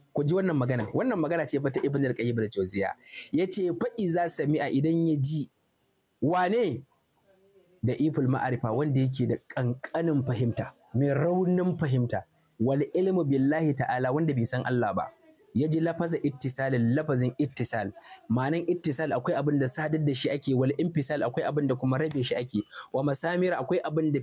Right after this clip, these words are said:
fira ake, wa makalima akwai abin da ainihin, au-, akwai abu wanda yake ainihin, ah, mai rauni, ah, ah, wanda, ah, makalima abin da yake da rauni.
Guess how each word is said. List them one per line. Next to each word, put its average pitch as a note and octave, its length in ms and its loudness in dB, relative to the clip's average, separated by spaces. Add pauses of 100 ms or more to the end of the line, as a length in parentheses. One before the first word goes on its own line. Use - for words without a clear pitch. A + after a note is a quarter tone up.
fira F3+ 400 0
ake, F3 260 -2
wa C#3 100 2
makalima D#3+ 580 0
akwai F3 180 0
abin D3+ 320 0
da - 140 0
ainihin, D3+ 560 0 (640)
au-, C#3+ 220 -2 (220)
akwai F3+ 240 0
abu D#3+ 220 0
wanda E3+ 200 2
yake D#3 200 0
ainihin, D#3+ 640 2
ah, C3+ 200 0
mai B2+ 180 4
rauni, E3+ 540 2
ah, C3 400 0
ah, B2 160 0
wanda, D3+ 260 0 (460)
ah, B2+ 140 0
makalima D#3+ 520 0
abin D#3 220 0
da D3 60 2
yake C3+ 280 0
da A2+ 280 2 (100)
rauni. C3 340 2